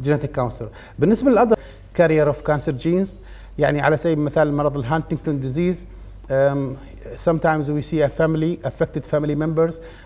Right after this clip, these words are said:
and family members whom we do, we don't know, they may have the phenotype or the, in the, in the near future, so they need a predictive testing and a pre-test counseling for that. Uh, طبعًا career,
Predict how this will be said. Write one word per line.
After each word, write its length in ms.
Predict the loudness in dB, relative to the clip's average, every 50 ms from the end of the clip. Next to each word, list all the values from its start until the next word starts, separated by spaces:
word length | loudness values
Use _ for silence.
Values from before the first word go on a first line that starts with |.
| -4 -2
and 180 | -2 -2 0 0 -2
family 220 | 0 0 0 0
members 420 | -2 -2 -2 0 0 -2 -2 -4 -4
whom 200 | -4 -2 -2 0
we 100 | -2 -2
do, 100 | -2 -4 -4 -4
we 40 | -4
don't 240 | -2 -2 -2 -2 -2
know, 160 | -4 -4 -6 -8 -10 -16 -20 -20 -20 -20 -12 -4
they 120 | -2 0
may 160 | 2 2 2 0 0
have 100 | 0 0 0 -2
the 60 | -2 -2
phenotype 460 | -2 -4 -4 -2 0 0 0 0 0
or 120 | -2 -4 -4
the, 480 | -2 -4 -4 -2 -2 -4 -4 -6 -8 -6
in 120 | -6 -4 -4
the, 100 | -4 -4 -4 -4
in 80 | -2 0
the 100 | 2 2
near 180 | 4 4 4 4
future, 460 | 2 2 0 -2 -2 -2 -4 -4 -4 -4 -8 -18 -18 -18 -18 -18
so 160 | -12 -4 0 0 2
they 140 | 2 2 2 2
need 100 | 4 2
a 60 | 2
predictive 480 | 0 0 2 2 0 2 0 -4 -2 0
testing 320 | -2 -4 -2 0 -2 -2 0 2
and 380 | 4 4 6 6 4 2 0 -4 -10 -18 -20 -20 -20 -16 -6 -2
a 100 | 0 0
pre-test 380 | 2 2 0 2 2 0 0 0 0
counseling 420 | 0 0 0 0 -2 -2 -2 -2
for 160 | 0 0 0 0 2
that. 140 | 0 0 -2 -4 -14 -18 -20 -20 -20 -20 -20 -20 -20 -20 -10 -2
Uh, 240 | 2 4 6 6 6
طبعًا 300 | 4 2 4 4 4 4
career, 340 | 4 4 4 6 6 6 4